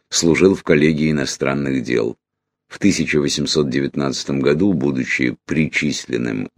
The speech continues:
к римской миссии, уехал в Италию, где вскоре умер от чахотки.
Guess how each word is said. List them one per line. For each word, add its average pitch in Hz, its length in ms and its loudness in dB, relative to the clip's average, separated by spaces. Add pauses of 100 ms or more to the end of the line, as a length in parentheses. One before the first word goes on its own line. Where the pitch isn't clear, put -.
к - 80 -4
римской 65 540 -2
миссии, 58 640 -4 (100)
уехал 58 640 -4
в 53 180 -6
Италию, 87 600 0 (600)
где 62 300 -2
вскоре 90 640 2 (220)
умер 62 300 -2
от - 140 -4
чахотки. - 680 -8